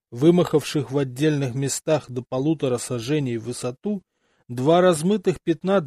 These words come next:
добрались только через час. Какой-то хуторянин недавно умудрился прогнать здесь небольшое стадо коров. Интересно, по какой такой надобности, как-никак конец октября на дворе.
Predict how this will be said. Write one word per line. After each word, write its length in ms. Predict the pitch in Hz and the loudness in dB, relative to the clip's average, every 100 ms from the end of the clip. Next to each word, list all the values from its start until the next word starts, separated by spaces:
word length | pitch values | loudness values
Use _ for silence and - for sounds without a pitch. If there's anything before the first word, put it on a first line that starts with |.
| _ | _
добрались 600 | 123 135 156 185 233 - | -4 0 4 4 2 0
только 300 | 196 185 170 | -2 0 -4
через 400 | - 160 147 - | -2 -2 -2 -6
час. 400 | - 110 101 - _ _ _ - | -10 -10 -10 -18 _ _ _ -8
Какой-то 460 | 127 - 147 151 | -6 -2 -2 -2
хуторянин 800 | 147 180 160 196 214 226 208 190 143 | 0 0 2 4 4 2 0 -2 -4
недавно 540 | 147 139 175 175 160 | -4 2 2 2 0
умудрился 640 | 147 143 131 143 165 - 139 | -2 -2 -2 0 0 0 -4
прогнать 500 | - 135 127 156 143 | -2 -4 -2 -4 -4
здесь 360 | 131 139 127 | -4 -4 -4
небольшое 600 | 143 135 139 135 151 147 | -6 -4 -4 -4 -2 -2
стадо 420 | 127 - 151 135 127 | -2 -4 -4 -2 -4
коров. 560 | 147 151 196 170 - _ _ _ _ _ | -2 0 2 0 -4 _ _ _ _ _
Интересно, 640 | 123 120 143 147 131 123 113 | -12 -6 -2 0 -2 -6 -12
по 160 | 123 | -12
какой 320 | 123 131 220 | -10 -6 -4
такой 360 | 214 185 - 180 | -4 -6 -2 0
надобности, 840 | 180 180 127 113 113 107 - 104 _ _ _ | 2 0 0 -6 -8 -14 -16 -20 _ _ _
как-никак 580 | 123 - 135 131 139 - | -10 -6 -8 -6 -8 -6
конец 360 | 139 131 - | -8 -6 -8
октября 480 | 135 - 170 165 131 | -12 -6 -2 0 0
на 140 | 110 | -2
дворе. 420 | 107 120 120 101 | -8 -8 -8 -10